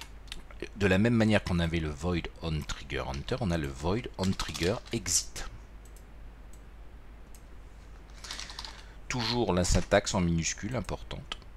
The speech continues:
Et là, en fait, on va dire que si user c'est le F P S controller, à ce moment-là, le player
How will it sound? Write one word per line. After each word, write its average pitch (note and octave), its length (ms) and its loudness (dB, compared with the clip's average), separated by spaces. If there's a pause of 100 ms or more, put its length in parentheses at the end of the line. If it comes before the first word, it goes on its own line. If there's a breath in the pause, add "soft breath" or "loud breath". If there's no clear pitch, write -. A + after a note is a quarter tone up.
(140)
Et F2+ 80 4
là, G2 280 6 (100)
en E2 140 0
fait, - 440 0
on F2+ 60 -4
va E2 160 0
dire D#2 340 0 (360)
que E2 120 -4
si - 220 2
user D#2+ 400 2
c'est - 160 -4
le C2+ 160 -4
F - 80 -10
P C2+ 120 -4
S - 120 -4
controller, D2 440 -4 (180)
à D3 120 0
ce - 200 4
moment-là, D#2 400 4
le F#2+ 100 -2
player D#2 440 0